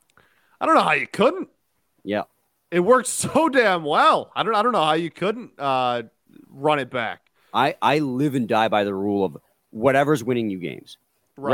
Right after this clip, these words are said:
Speaker 2: Rasmussen played really good that one game as second line center or second line winger.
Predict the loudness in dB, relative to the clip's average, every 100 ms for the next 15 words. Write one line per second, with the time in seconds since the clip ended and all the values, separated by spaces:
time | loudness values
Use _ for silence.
0 | 0 -2 0 0 2 0 -2 0 0 0
1 | 0 -2 2 2 2 0 -2 0 2 2
2 | 0 0 -2 -6 -14 _ -10 -6 -4 -4
3 | -2 -4 -4 -6 -6 -6 -12 _ _ -14
4 | -4 -4 -2 -2 -2 -2 -4 -6